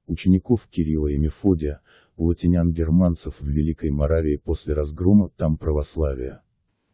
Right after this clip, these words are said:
Эти славяне-священники были затем выкуплены послом Византии у торговцев-иудеев в Венеции и отправлены в Константинополь.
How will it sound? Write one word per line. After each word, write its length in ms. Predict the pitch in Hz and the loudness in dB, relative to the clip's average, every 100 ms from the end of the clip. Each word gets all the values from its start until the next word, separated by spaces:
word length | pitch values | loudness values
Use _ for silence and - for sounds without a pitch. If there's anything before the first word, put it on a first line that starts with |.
| _ _ _ - | _ _ _ -6
Эти 220 | 101 98 | -6 -4
славяне-священники 1200 | 95 107 104 104 87 - 98 98 - 143 131 - | -4 0 0 0 -4 -2 -2 -2 4 6 6 4
были 220 | 90 98 | 2 4
затем 480 | 101 92 90 113 98 | 4 0 -2 0 0
выкуплены 560 | 95 120 110 - 95 92 | 2 -2 -2 -2 0 0
послом 460 | 95 90 101 107 | -2 -4 0 2
Византии 580 | 85 82 82 80 - 95 - | 2 0 -2 -2 2 0 0
у 80 | 87 | -6
торговцев-иудеев 1200 | 85 80 95 104 - - - 85 78 80 78 - | -4 -2 0 -2 -4 -14 -4 -2 0 -2 -4 -6
в 60 | |
Венеции 540 | 78 82 101 110 117 110 | -4 0 0 0 0 0
и 140 | 95 | 0
отправлены 680 | 87 - - 92 90 87 82 | -4 -4 -4 -2 0 0 -2
в 80 | - | -2
Константинополь. 880 | 85 - 85 78 82 76 - - | -6 -6 -6 -6 -4 -6 -8 -18